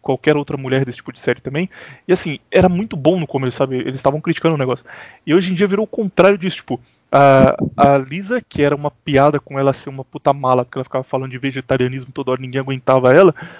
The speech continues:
hoje é o contrário, hoje ela é tipo a voz da razão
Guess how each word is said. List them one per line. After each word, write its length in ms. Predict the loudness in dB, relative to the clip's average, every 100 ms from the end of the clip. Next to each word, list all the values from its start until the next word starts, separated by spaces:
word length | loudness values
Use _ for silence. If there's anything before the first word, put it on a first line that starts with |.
| _
hoje 220 | -6 -2
é 20 | -2
o 40 |
contrário, 400 | -4 0 2 2
hoje 100 | 0
ela 100 | -4
é 20 |
tipo 540 | -4 -6 -4 -4 -8 -4
a 80 | 0
voz 340 | 0 2 2 4
da 120 | 2
razão 520 | 4 4 0 -6 -6